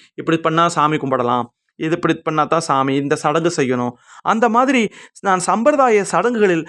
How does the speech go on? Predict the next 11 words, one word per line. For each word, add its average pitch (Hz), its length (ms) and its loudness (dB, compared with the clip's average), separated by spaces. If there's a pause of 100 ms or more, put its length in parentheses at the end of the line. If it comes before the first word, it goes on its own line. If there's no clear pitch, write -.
(160)
யோகாவில், 220 840 2
யோக 226 360 0
நெறியோட 202 560 0 (240)
தவம் 196 280 -6
செய்யக்கூடிய 151 640 -2
முனிவர்கள், 139 500 -2 (240)
அந்த 190 280 0
யோகாவில் 220 460 2
இருக்கிற 165 260 0
நினைக்கிறீங்களா? 147 480 0
கிடையாது. 196 600 -2